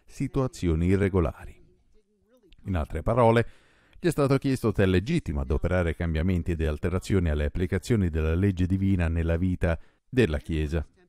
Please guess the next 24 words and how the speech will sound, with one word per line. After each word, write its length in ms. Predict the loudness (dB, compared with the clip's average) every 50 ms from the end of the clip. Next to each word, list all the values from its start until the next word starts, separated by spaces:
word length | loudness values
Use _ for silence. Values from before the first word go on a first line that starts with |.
| _ _ _
qualcosa 400 | -2 -2 2 2 2 2 2 0
di 140 | 0 0 -2
assolutamente 800 | -2 -2 -2 -2 -2 -2 -2 -2 -2 -2 -4 -2 -2 -2 -2 -2
senza 400 | -2 -4 -4 -2 -2 -4 -2 -2
precedenti. 760 | -4 -6 -6 -6 -8 -8 -8 -10 -12 -16 -18 _ -18 -18 -18 -20 _ _ _ _ _ _ _
Ascoltate 580 | -6 -6 -4 -4 -4 -2 -2 -2 -2 -2 -2 -2
bene 320 | -2 -4 -4 -4 -8 -10 -8
la 180 | -6 -2 -2 0
risposta 500 | -2 -2 -4 -4 -4 -4 -4 -4 -4 -6
di 100 | -6 -4
Francesco, 680 | -4 -4 -6 -6 -4 -2 -2 -2 -2 0 0 0 0 0 -6 -14 -20 -20 _ -10
ricordandovi 1040 | -8 -8 -6 -6 -8 -6 -4 -4 -2 -2 -2 0 -2 -2 0 -2 -4 -4 -6 -12 -14
che 160 | -8 -8 -4
per 180 | -4 -4 -4 -4
situazioni 720 | -6 -10 -10 -6 -6 -6 -4 -2 -2 0 0 0 -2 -4 _ _ _
irregolari 1080 | 0 2 2 2 2 0 -2 -2 0 0 2 2 2 2 0 0 0 0 0 -2 -2 -4 -8 -14 _ _ _ _ _
si 120 | -12 -12
sta 180 | -6 -4 -4 -2
parlando 480 | -2 -2 0 2 2 2 2 2 0 -2
di 120 | -2 -4
relazioni 540 | -2 0 0 0 -2 -2 -2 -2 -2 0 -2
adulterine 680 | -4 -4 -6 -8 -6 -6 -6 -4 -4 -4 -4 -2 -2 -2
e 80 | 0 0
omosessuali. 880 | 0 0 -2 -4 -6 -8 -10 -12 -10 -10 -10 -10 -10 -12 -14 -18 -18